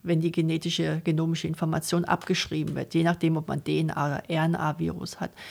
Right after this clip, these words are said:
Da passieren ganz natürlicherweise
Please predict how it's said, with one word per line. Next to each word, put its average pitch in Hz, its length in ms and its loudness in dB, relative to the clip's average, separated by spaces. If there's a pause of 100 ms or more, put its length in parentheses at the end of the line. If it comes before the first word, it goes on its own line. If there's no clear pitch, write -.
(200)
Da 180 80 4
passieren 185 540 4 (100)
ganz 370 240 6
natürlicherweise 180 1200 4